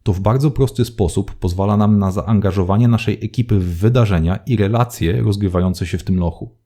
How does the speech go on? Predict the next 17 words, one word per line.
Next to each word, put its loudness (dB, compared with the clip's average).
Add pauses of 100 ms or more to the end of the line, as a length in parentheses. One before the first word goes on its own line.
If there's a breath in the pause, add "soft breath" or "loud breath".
(100)
Na 0
przykład -2
w -4
mojej 4
kampanii 0
gracze 2
zainteresowali 2
się -2
konfliktem 0
wiedźmy 2
Edalfredy 0
i -2
Licza 2
Xantoserasa. -2 (500)
Obie 2
te 2
istoty -2